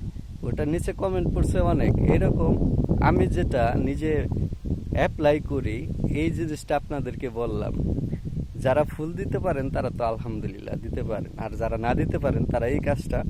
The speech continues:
অবশ্যই করবেন। আর just now পোস্টগুলা, সে হোক কি ছোট কিংবা বড়,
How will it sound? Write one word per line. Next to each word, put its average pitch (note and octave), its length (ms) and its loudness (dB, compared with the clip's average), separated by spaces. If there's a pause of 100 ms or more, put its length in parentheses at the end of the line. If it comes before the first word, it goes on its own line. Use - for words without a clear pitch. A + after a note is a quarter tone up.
(440)
অবশ্যই D#3 520 0
করবেন। G2 360 -10 (600)
আর C3 160 4
just C3+ 580 2
now D3 260 0 (140)
পোস্টগুলা, C3 720 -4 (420)
সে C#3+ 160 0
হোক D3 240 0 (180)
কি C#3+ 160 -2
ছোট E3 300 -6
কিংবা C#3 340 -2
বড়, A#2 320 0